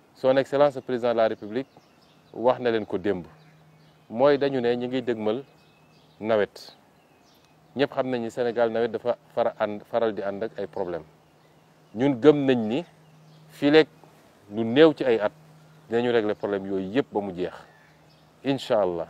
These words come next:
Waaye dañuy doog a toog, kon ndànk-ndànk lañ ciy dem, te bu ñu demoon sax ba mu, ba lépp mate,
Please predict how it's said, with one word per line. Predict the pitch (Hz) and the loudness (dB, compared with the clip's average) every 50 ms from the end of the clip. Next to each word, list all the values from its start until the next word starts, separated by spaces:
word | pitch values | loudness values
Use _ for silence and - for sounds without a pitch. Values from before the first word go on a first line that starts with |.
| - - | -12 -10
Waaye | 78 92 107 127 | -4 0 0 0
dañuy | 123 117 131 143 139 | 0 0 -2 -2 0
doog | 139 139 127 131 | 0 2 2 0
a | 123 | 0
toog, | - 123 110 - _ _ - - - - - - - - - - - _ - - _ _ _ _ _ _ _ _ - | 0 0 -2 -2 _ _ -20 -20 -20 -20 -20 -20 -20 -20 -20 -20 -20 _ -20 -20 _ _ _ _ _ _ _ _ 4
kon | - 147 135 110 - - _ _ _ - - - - - - - - | 6 6 6 4 0 -12 _ _ _ -20 -20 -20 -20 -20 -20 -16 -12
ndànk-ndànk | 95 101 101 135 147 151 - - 139 135 131 127 - | -4 2 4 4 4 4 2 0 0 0 0 0 0
lañ | 127 120 113 104 | -2 -4 -4 -4
ciy | - 110 95 | -6 -8 -8
dem, | 82 - - 123 - - - - _ _ _ _ _ _ - | -6 -8 -8 -10 -14 -20 -20 -20 _ _ _ _ _ _ -2
te | 143 | 0
bu | 123 123 143 170 | 0 2 2 2
ñu | 185 170 | 4 6
demoon | 165 170 156 151 143 | 6 6 6 6 4
sax | 135 - 156 143 | 2 0 -6 -4
ba | 123 120 147 | -2 0 0
mu, | 147 147 147 147 - 127 | 0 0 -2 -6 -6 -2
ba | 120 139 | 0 2
lépp | 147 165 180 165 151 | 4 4 2 2 0
mate, | 143 135 117 - 104 117 | 0 0 0 -2 -4 -8